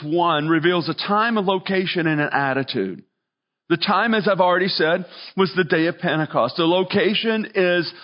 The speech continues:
an area called the Upper Room. I've been there actually once in my travels to the Holy Land. The Upper Room would have been a large room, um, in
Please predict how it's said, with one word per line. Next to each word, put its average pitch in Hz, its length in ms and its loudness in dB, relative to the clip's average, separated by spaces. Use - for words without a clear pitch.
an 175 140 0
area 202 460 2
called 180 460 0
the 170 180 0
Upper 202 320 0
Room. 165 540 0
I've 151 220 -4
been 185 160 0
there 175 200 0
actually 165 440 -2
once 160 420 -2
in 156 80 -2
my 151 180 -2
travels 165 640 -4
to 175 80 -4
the 156 120 0
Holy 156 400 2
Land. 139 420 -2
The 156 120 2
Upper 220 220 0
Room 190 240 2
would 180 120 2
have 175 100 -2
been 170 120 0
a 165 100 0
large 170 420 2
room, 185 480 0
um, 139 500 0
in 165 300 0